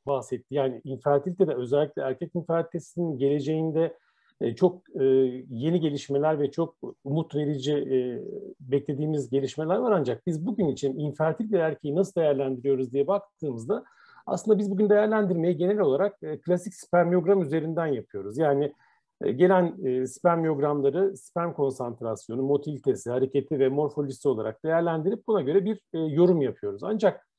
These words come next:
görüyoruz ki infertil erkekler değerlendirildiğinde bunların yüzde on beşinin <laughs> spermiyogramlarının tamamen normal olduğunu görüyoruz. O zaman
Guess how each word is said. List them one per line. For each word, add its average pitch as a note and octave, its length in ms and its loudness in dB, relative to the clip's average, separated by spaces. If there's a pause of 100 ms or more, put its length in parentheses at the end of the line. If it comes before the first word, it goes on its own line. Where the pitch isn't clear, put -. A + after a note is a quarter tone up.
(380)
görüyoruz A#3+ 420 2
ki - 240 -4 (220)
infertil E3 540 0
erkekler F3 640 2 (260)
değerlendirildiğinde D#3 880 -2
bunların E3+ 300 0
yüzde D#3 220 -4
on G3+ 260 2
beşinin C#3+ 260 -2
<laughs> - 180 -8
spermiyogramlarının E3+ 920 0 (340)
tamamen G#3 440 2
normal F3 320 2
olduğunu A2+ 420 0
görüyoruz. G2+ 360 -10
O E3+ 80 -4
zaman A3 300 2